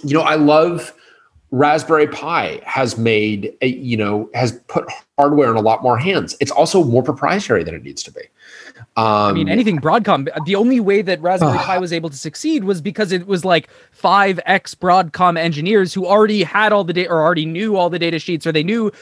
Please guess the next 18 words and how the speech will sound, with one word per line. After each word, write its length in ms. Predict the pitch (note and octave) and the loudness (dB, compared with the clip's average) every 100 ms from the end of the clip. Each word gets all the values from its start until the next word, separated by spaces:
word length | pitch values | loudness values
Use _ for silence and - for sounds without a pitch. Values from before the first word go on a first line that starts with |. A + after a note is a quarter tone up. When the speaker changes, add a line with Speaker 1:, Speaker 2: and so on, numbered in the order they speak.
| - - | -18 -4
Speaker 2:
the 80 | |
right 220 | F#3 F#3+ D#3+ | 0 0 0
people 240 | G3+ F3 | -2 -2
to 60 | D#3+ | -4
contact. 500 | F#3+ G#3+ G3+ E3 E3 | 2 2 4 0 0
And 80 | |
the 80 | E3 | 2
only 180 | A#3 A#3+ | 2 2
way 200 | G#3 G#3+ | 2 2
that 100 | F3 | 0
they 160 | F3+ E3+ | -4 -4
could, 240 | F#3 D#3 - _ _ | -6 -8 -14 _ _
I 80 | G3 | -2
mean, 100 | A#3 | 0
if 100 | F3+ | 0
you 100 | A3 | -2
look 240 | A#3+ D4+ - | -2 -4 -4
at 380 | G3 G3 F3+ - | 0 2 0 -6